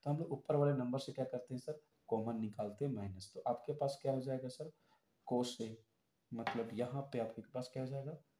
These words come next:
माइनस हो जाएगा, और जहाँ पे प्लस है, माइनस है, वहाँ पे प्लस हो जाएगा।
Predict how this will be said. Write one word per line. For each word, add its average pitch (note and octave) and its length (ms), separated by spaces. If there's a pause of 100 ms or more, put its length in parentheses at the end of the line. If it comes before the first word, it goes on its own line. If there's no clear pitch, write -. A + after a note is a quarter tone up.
(180)
माइनस G#2+ 500
हो B2 60
जाएगा, B2+ 400 (440)
और A2+ 320
जहाँ C3 320
पे B2 60 (100)
प्लस B2+ 360
है, C#3+ 160
माइनस A#2 360
है, C3+ 60
वहाँ A2+ 260
पे D3 140
प्लस G#2+ 320
हो G2+ 60
जाएगा। A2 260